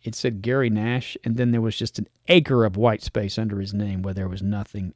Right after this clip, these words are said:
And when I handed it to him, he looked at it, he looked at me, he looked at the card. I could tell he really wanted another one,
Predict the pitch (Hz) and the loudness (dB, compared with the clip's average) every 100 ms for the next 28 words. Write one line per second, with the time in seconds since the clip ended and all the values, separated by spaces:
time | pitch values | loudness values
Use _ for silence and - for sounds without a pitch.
0 | - 113 120 127 151 180 170 135 - 143 | -8 -4 0 2 4 4 2 0 0 2
1 | 135 110 120 117 147 - 143 135 131 - | 2 2 2 4 4 6 4 6 2 2
2 | 120 147 - - 131 123 123 107 107 139 | 4 4 2 0 2 4 2 2 2 2
3 | - - - 131 123 117 113 104 104 147 | 2 -8 -2 4 6 6 4 0 2 4
4 | 131 113 110 123 120 113 113 104 107 110 | 6 6 4 4 4 4 4 4 2 2
5 | 117 113 113 | 2 4 2